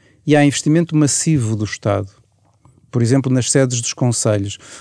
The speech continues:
onde não havia ensino público, não havia eletricidade, não havia bibliotecas, não havia piscina, não havia escola pública, et cetera.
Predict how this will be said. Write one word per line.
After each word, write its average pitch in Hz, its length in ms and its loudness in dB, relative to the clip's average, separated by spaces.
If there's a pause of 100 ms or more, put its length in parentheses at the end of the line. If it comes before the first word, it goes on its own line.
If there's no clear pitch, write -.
(100)
onde 131 160 2
não 131 180 2
havia 123 180 0
ensino 120 320 -2
público, 117 460 -2
não 117 140 2
havia 110 140 0
eletricidade, 120 800 0
não 113 240 0
havia 110 480 -2
bibliotecas, 110 680 -2
não 113 160 0
havia 107 220 -2
piscina, 113 420 -4
não 113 120 0
havia 107 140 -2
escola 107 300 -2
pública, 110 680 -2 (540)
et 113 160 -2
cetera. - 320 -4